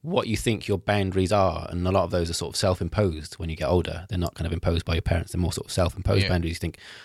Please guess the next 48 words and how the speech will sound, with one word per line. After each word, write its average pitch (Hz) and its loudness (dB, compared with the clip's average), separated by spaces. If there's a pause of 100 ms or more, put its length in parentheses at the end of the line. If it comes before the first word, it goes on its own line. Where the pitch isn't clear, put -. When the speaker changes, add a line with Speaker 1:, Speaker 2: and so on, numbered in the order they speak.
(140)
Speaker 1:
"Well, 82 -8
me 87 -2
living 87 -4
and 85 0
working 90 2
in 82 2
another 90 4
country, 95 -2 (200)
Speaker 2:
Yeah. 95 -8 (260)
Speaker 1:
that's 101 -4
nuts, 120 -2
mine, 95 2
isn't 135 2
it?" 87 0 (500)
Speaker 2:
<laughs> - -6
Speaker 1:
Um, 110 0 (160)
but - 0
coming 143 0
to 123 0
London, 135 2
you, 104 0 (100)
you 104 0
meet 110 0
lots 101 -4
of 110 -6
other 107 2
people 110 0
that 90 -2
have 92 -6 (500)
travelled 135 0
the 90 0
world 82 0
and 82 -6
done 127 0
these 120 2
different 123 -2
Speaker 2:
Yeah. 87 -8
Speaker 1:
things, 143 2
and 107 2
you 101 4
think, 104 -2 (840)
"I'd 131 -4
never 160 0
thought - -2
of 120 -2
doing 151 2
that, 78 -4
but 90 -2